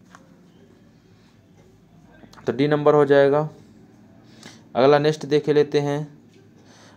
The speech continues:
मक्का ऑफ क्रिकेट, क्रिकेट का मक्का किस खेल मैदान को कहा जाता है? ईडन गार्डन, मेलबर्न क्रिकेट ग्राउंड,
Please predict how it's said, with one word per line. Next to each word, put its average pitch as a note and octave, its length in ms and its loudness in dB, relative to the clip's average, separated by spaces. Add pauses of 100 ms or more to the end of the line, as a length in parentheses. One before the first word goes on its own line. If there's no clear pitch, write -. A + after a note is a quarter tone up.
(100)
मक्का D3 460 4
ऑफ D#3 160 -2
क्रिकेट, C#3+ 400 -4
क्रिकेट C#3+ 360 -4
का D3+ 180 0
मक्का C#3+ 380 0
किस D3 280 -8
खेल C#3+ 380 -2 (100)
मैदान C#3 400 0
को C#3+ 160 0
कहा C3 220 -4
जाता C3 340 0
है? C3 280 -2
ईडन C3 540 -2
गार्डन, C3 500 -2 (440)
मेलबर्न C3+ 800 0
क्रिकेट C#3+ 440 0
ग्राउंड, C3 500 0